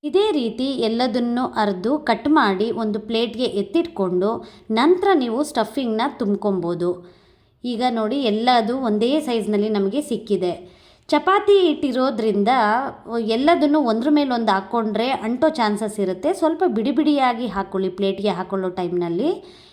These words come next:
ಈಗ ನೋಡಿ, ಒಂದೊಂದಕ್ಕೆ ನಾನು ಸ್ಟಫಿಂಗ್ನ ತುಂಬ್ಕೊಂಡು ಸುತ್ತ ಎಲ್ಲದನ್ನು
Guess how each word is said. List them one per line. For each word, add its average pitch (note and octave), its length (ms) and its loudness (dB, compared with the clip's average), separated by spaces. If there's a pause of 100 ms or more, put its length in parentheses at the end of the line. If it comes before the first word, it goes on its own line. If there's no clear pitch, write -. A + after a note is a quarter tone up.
(100)
ಈಗ A#3 200 -2
ನೋಡಿ, G#3+ 320 2
ಒಂದೊಂದಕ್ಕೆ A3+ 680 0
ನಾನು G#3+ 300 0
ಸ್ಟಫಿಂಗ್ನ A#3+ 560 -2
ತುಂಬ್ಕೊಂಡು A3 880 -2 (280)
ಸುತ್ತ F#4+ 440 2 (460)
ಎಲ್ಲದನ್ನು A#3+ 960 0